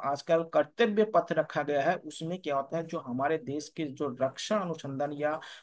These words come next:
भारत के जो कल्चर है उसको क्या है, प्रदर्शित किया जाता है। आप लोग देखे होंगे छब्बीस जनवरी में क्या होता है, सब कुछ दिखाया जाता है, रक्षा संबंधी जो भी चीज होता है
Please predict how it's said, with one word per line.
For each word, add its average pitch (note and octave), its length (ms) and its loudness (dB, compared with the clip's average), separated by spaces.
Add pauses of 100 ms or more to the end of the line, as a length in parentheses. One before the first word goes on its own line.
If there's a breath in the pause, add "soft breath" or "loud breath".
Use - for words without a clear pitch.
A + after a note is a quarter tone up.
(160 loud breath)
भारत B2+ 400 0
के F3+ 80 0
जो D#3+ 140 -2
कल्चर D3+ 600 0
है D#3 300 -2
उसको E3+ 380 -6
क्या D#3 200 -6
है, F3 160 -6
प्रदर्शित C3 640 -2
किया C3+ 200 2
जाता B2 280 0
है। B2 220 -2 (200)
आप C#3 140 0
लोग D3 200 0
देखे C#3 260 -4
होंगे D3 360 -2 (340)
छब्बीस D#3 280 2
जनवरी C#3+ 380 0
में D3+ 160 -4
क्या D3 120 0
होता C#3+ 160 0
है, D3+ 60 2
सब D3 220 -8
कुछ D3 140 -4
दिखाया C3+ 320 -2
जाता C3+ 240 0
है, C3 140 0
रक्षा C3 160 -8
संबंधी C3 380 0
जो C3 120 -2
भी C3 120 0
चीज B2+ 180 -4
होता B2 260 -2
है A#3 120 -2